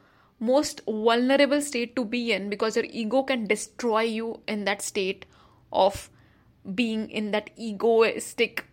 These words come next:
attitude, like, "I am the best. Look at what I have achieved.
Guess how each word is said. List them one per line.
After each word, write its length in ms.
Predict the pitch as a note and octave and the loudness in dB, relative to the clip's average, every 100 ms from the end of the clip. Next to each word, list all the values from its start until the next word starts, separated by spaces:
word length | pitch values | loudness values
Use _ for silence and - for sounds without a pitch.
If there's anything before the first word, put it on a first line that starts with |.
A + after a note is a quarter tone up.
| _ _ _ - | _ _ _ 2
attitude, 640 | G#3+ G#3+ A3+ A#3 G3+ F#3+ | 4 4 -4 -4 -4 -2
like, 160 | F#3+ - | -2 -2
"I 140 | G3 G#3+ | 0 0
am 120 | A3+ | 2
the 80 | G#3+ | 4
best. 480 | G3+ F#3 F#3 - - _ _ _ _ - | 6 6 2 -8 -18 _ _ _ _ -2
Look 220 | A3+ B3 | 0 4
at 140 | A3+ | 4
what 140 | G#3 G3+ | 6 6
I 80 | A3 | 6
have 100 | G#3 | 2
achieved. 500 | G3 - F3+ F#3+ | -4 -8 -10 -12